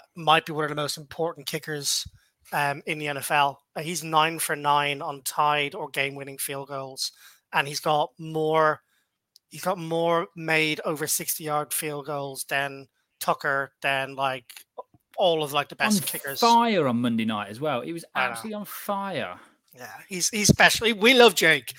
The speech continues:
Speaker 1: Like, honestly, like, I don't think there's a team that loves a kicker more than the Eagles love Jake Elliott. He's, he, like, and I don't think there's a kicker who gets as much airtime on our podcast than Jake Elliott does compared to other
Speaker 2: <laughs>
Speaker 1: teams' podcasts. It's, it's, it's a bit of a weird, um, afflic-, affliction,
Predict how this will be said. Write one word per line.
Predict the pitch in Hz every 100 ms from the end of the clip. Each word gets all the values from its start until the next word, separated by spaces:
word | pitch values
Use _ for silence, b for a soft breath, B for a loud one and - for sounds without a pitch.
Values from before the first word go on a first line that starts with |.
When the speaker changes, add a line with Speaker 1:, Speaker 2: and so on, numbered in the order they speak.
| B B -
Speaker 1:
Like, | 170 160
honestly, | 196 220 - 180
like, | 170 165
I |
don't | 202
think | 220 220
there's | 185
a |
team | - 190 180
that |
loves | 165 143
a | 143
kicker | 170 165
more | 151 151
than | 143
the | 147
Eagles | 139 147 131
love | 139
Jake | - 139 139
Elliott. | 131 127 151
He's, | 156 - B B B B
he, | 247
like, | 226 - 262
and | 220
I |
don't | 220 311
think | 285
there's | 240
a | 196
kicker | 220 208
who |
gets | 175 220 175
as |
much | 196 175 -
airtime | 185 190 202 175 170 170
on | 170
our | 165
podcast | 185 165 185 165 156
than | 226
Jake | - 160 226 208
Elliott | 165 175 -
does | - 170 240
compared | 170 143 170 -
to | 160
other | 156 147 B B
Speaker 2:
<laughs> | B _
Speaker 1:
teams' | - 185 151
podcasts. | - 165 - 147 139 - 165
It's, | 147 -
it's, | 175 - -
it's | 185 165 -
a | 156
bit | 202
of | 180
a | 160
weird, | 151 156 151 143 - B B B _
um, | 165 147 143 143 -
afflic-, | 151 - 156 - 151
affliction, | - 156 - - 151 147